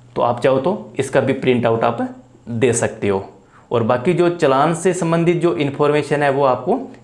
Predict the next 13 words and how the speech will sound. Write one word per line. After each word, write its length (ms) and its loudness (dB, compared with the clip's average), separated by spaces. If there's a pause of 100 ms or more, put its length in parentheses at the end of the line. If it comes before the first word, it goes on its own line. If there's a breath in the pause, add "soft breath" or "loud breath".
इस 200 -4
चालान 260 4
में 180 0
मिल 200 -2
जाएगी। 460 -6 (1500 soft breath)
तो 140 -4
ये 280 2
दोनों 420 2
का 160 2
print 300 0
out 200 0
आप 140 0
अपने 280 -2